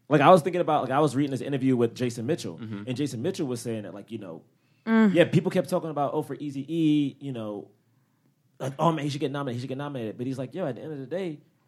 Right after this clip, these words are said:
Speaker 1: I'm a black dude. They expect me to be good at being a hood dude."
Speaker 2: Right.
Speaker 3: Mm.
Speaker 1: You know what I'm saying? They
Speaker 2: Right.
Speaker 1: expect, that's what they expect me to be good at. They don't see that as me
Speaker 3: Mm-hmm.
Speaker 1: branching out and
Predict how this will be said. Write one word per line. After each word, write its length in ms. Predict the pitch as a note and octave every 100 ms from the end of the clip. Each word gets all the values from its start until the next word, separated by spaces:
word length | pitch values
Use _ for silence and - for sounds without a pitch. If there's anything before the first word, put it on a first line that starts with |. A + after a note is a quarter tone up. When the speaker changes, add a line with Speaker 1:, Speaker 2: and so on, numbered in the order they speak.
| _
Speaker 1:
I'm 100 | D3
a 60 | C3
black 300 | E3+ F#3 F#3
dude. 220 | A2+ -
They 80 | D#3+
expect 400 | C#3 - A3 A3
me 80 | C#3
to 80 |
be 100 | A2
good 200 | A2 A2+
at 80 | F#2+
being 160 | G#2 G2
a 60 | F#2+
hood 220 | F2+ F2
dude." 220 | D2+ - -
Speaker 2:
Right. 260 | G#2+ F#2
Speaker 3:
Mm. 360 | G3+ G3 G3 F#3+
Speaker 1:
You 60 | F#3
know 80 |
what 40 | F3+
I'm 100 | F3
saying? 160 | E3
They 140 | C#3 D3
Speaker 2:
Right. 60 |
Speaker 1:
expect, 260 | - F#3+ -
that's 160 | C#3+ D#3+
what 60 |
they 100 | D3+
expect 380 | C#3 - A3+ B3+
me 60 | D3
to 60 | A2
be 100 | G#2
good 160 | G#2+
at. 120 | G2+ C3
They 80 |
don't 140 | F3 E3+
see 160 | -
that 140 | E3+ D#3
as 140 | C3
me 320 | G2+ C#3 C#3 C3+
Speaker 3:
Mm-hmm. 240 | G3 G3 G3+ - _ _ _
Speaker 1:
branching 400 | - D#3+ D#3+ C#3+ -
out 380 | C3+ D#3+ D3+ -
and 160 | C#3